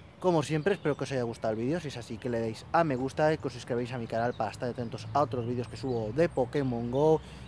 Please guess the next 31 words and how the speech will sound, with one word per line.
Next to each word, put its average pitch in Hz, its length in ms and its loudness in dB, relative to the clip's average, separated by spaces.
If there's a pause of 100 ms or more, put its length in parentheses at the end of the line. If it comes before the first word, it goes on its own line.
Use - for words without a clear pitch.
Y 156 120 2
bueno, 170 160 6
amigos, 175 400 4
hasta 131 180 -8
la 123 120 2
próxima 135 420 0
desde 120 180 2
aquí 135 240 0
hoy, 135 140 4
desde 120 220 0
Puente 143 260 -2
San 123 120 -4
Miguel. 131 260 0
Espero 117 340 -2
que - 80 -10
os - 80 -8
haya 117 120 -2
gustado, 120 600 0 (360)
eh, 117 360 0 (180)
el 131 140 0
paseo 127 360 0
que 131 100 0
hemos 117 180 0
dado 113 320 4
hoy 135 180 4
por 104 160 -4
aquí. 98 240 -6
Bueno, 123 180 -2
amigos, 135 440 2
adiós, 117 260 -6
adiós. 131 640 0